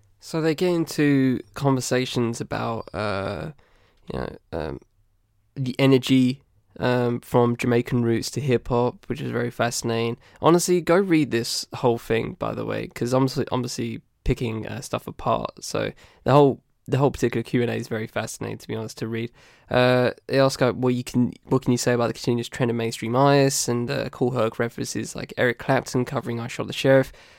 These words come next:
and that was in seventy-four, so, you know, it's obviously been going on since then. Uh, and they say they, they also ask what you,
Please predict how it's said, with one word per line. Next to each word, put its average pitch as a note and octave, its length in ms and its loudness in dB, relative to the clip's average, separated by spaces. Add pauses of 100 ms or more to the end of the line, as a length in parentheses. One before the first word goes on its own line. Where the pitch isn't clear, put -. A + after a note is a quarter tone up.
(220)
and C#3+ 80 4
that D3 40 8
was C3+ 120 4
in B2 80 0
seventy-four, A#2 600 2
so, A2+ 260 -2
you A2+ 280 -6
know, A#2 100 -6
it's A#2 160 -8
obviously B2+ 280 -6
been A2+ 160 -6
going A2+ 280 -4
on A2 120 -6
since A#2+ 340 -2
then. G#2+ 280 -4 (480)
Uh, A#2 240 2
and F#2+ 140 0
they B2+ 120 4
say A#2+ 600 2 (400)
they, C3 260 0
they C3 140 2
also B2+ 300 0
ask B2 160 -10
what B2 160 0
you, A#2+ 220 -2